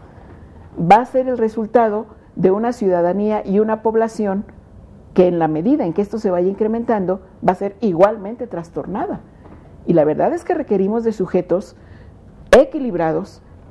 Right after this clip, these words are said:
mental y emocionalmente para poder desempeñarse en completitud para todos los riesgos y los avatares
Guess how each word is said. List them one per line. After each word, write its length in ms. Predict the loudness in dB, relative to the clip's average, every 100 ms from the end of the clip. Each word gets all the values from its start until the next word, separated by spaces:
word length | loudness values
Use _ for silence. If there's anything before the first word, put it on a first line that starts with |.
| -20 -20 -20 -20 -20 -20 -20 -20 -20 -20 -20 -20 -20 -20 -20 -20 -20 -6 2
mental 640 | 2 2 0 0 0 0 -2
y 140 | 0
emocionalmente 1000 | 0 -4 -8 -6 -4 -2 -2 -2 -4 -8 -10 -20 -20 -20 -20 -20 -8
para 240 | -2 -2 -2
poder 320 | -4 -4 -4
desempeñarse 960 | -6 -4 -6 -4 -4 -2 -4 -6 -8 -8 -6
en 180 | -4 -2
completitud 840 | -4 -6 -4 -2 -2 -4 -2 -2 -2 -8 -20 -20 -10
para 200 | -6 -6
todos 320 | -2 -4 -2 -4
los 140 | -4
riesgos 540 | -4 -4 -4 -6 -8 -16 -14
y 80 | -8
los 200 | -6 -6
avatares 680 | -6 -8 -6 -4 -4 -6 -10